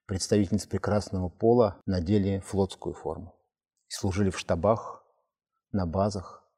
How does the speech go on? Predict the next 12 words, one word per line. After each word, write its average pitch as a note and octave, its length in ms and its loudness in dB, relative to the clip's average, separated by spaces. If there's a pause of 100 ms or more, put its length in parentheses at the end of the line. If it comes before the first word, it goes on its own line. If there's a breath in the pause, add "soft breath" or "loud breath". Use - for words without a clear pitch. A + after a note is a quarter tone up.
(200)
а G2 120 2
некоторые G#2 440 0
на G#2+ 80 -2
кораблях. - 580 -4 (760)
Известно, A2 460 4
что - 160 -4
более G#2+ 300 4
пятисот - 640 -4
тысяч - 440 -8 (720)
домохозяек, G2+ 840 2
советских - 580 -6
домохозяек, F2+ 800 -8